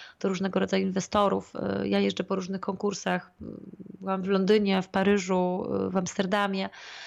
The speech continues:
E, opowiadając o biznes koncepcie, zaczynam spotykać się z inwestorami i rzeczywiście jest, jest tam duże zainteresowanie.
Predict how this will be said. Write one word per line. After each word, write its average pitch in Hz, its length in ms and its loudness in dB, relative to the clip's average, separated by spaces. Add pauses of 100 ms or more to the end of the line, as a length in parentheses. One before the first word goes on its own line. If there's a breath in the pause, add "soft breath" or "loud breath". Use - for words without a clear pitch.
(320 loud breath)
E, 190 240 2
opowiadając 202 600 2
o 202 40 -6
biznes 196 280 -6
koncepcie, 196 560 -4
zaczynam 202 320 -2
spotykać 208 480 -2
się 202 120 -8
z 185 60 -8
inwestorami 196 720 0
i 247 40 0
rzeczywiście 220 520 0
jest, 196 320 0
jest - 540 -2
tam 185 380 0
duże 185 200 0
zainteresowanie. 180 840 0